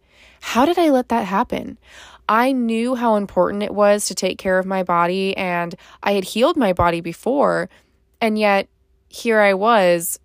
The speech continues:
right back to square one with a new autoimmune disease. And so that endocrinologist also mentioned,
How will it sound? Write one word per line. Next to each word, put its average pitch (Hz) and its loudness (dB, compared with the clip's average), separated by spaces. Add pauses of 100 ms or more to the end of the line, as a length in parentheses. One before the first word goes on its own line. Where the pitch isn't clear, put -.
(140)
right 185 -2
back 180 -2
to - -12
square 175 -2
one 180 -2 (640)
with 196 0 (560)
a 208 4
new 220 0 (200)
autoimmune - -6
disease. - -14 (640)
And 202 0
so 185 4 (1400)
that 180 0
endocrinologist 214 -2
also 190 -2
mentioned, 180 -4